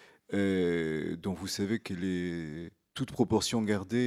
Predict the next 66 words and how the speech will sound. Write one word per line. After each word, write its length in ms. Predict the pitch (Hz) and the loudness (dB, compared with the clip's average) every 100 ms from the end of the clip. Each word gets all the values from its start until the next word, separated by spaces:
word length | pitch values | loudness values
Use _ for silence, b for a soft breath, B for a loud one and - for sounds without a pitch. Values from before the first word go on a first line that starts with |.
| 107 92 90 82 82 82 80 78 | 2 2 0 -4 -8 -10 -12 -12
et 60 | - | -6
elle 100 | 92 | -4
a 40 | |
fait 140 | 87 110 | -2 -2
comme 200 | 101 98 | 0 0
Obélix, 520 | 95 104 110 - - | 2 2 0 -4 -6
hein, 300 | 95 85 80 | -4 -4 -8
qui 100 | - | -10
est 40 | 95 | -6
tombé 240 | 104 107 | -2 0
dans 100 | 104 | 2
les 80 | 95 | 0
potions 300 | 98 98 113 | -2 -6 -2
magiques 340 | 101 95 113 - | -2 -2 -4 -6
quand 180 | 95 | -6
elle 80 | 107 | -4
était 200 | 90 101 | -4 -6
petite, 300 | - - 135 | -6 -8 -2
elle 60 | 104 | -2
est 120 | 98 | 0
tombée 220 | 98 104 | -2 0
dans 120 | 107 | 2
la 100 | 101 | 2
topologie, 640 | 92 107 - 104 90 110 123 | 0 -2 0 -2 -2 -4 -4
elle, 120 | 101 | -2
quand 240 | - 95 | 0 0
elle 60 | 92 | -2
était 220 | 87 98 | -6 -6
petite. 420 | 90 - 123 - - B B B B | -8 -8 -12 -12 -20 B B B B
Donc 240 | 92 92 104 | -2 -2 0
on, 420 | 95 90 87 82 | -2 -2 -2 2
elle 140 | 101 | 4
avait 200 | 101 117 | 6 6
été 220 | 107 - | 4 6
le, 360 | 120 104 101 101 | 6 8 6 6
elle 80 | 101 | 4
avait 140 | 101 | 2
fait 160 | 98 127 | 4 4
la 80 | 107 | 6
transcription 640 | - 120 - 127 - 131 | 4 -2 0 0 2 4
des 100 | 107 | 4
premiers 300 | 101 104 104 | 2 0 0
séminaires 420 | 98 107 101 104 95 | 0 0 0 0 0
de, 220 | 92 90 92 - | -2 -4 -8 -10
des 200 | 92 101 | -2 -2
séminaires 420 | - 113 107 104 | 2 2 4 4
de 80 | 92 | 2
Pierre 220 | 90 98 | -2 -4
Soury, 320 | - 101 95 131 | -4 -6 -4 -2
d'une 200 | 104 92 | -2 2
part, 240 | 123 131 B B B | 2 0 B B B
puis 100 | 98 | 2
il 40 | |
y 20 | |
avait 160 | 98 110 | 4 6
eu 80 | 117 | 8
la 100 | 101 | 6
topologie 540 | - 95 101 98 107 | 2 0 4 4 4
ordinaire 420 | 104 87 101 104 | 0 2 0 0
de 80 | 95 | 0
Jacques 240 | 95 92 - | -2 -4 -4
Lacan, 380 | 90 - 90 | -6 -4 -6
et 100 | 90 | -6
cetera. 400 | - - 85 90 87 | -10 -10 -10 -8 -10
Elle 100 | |
a 60 | 82 | -12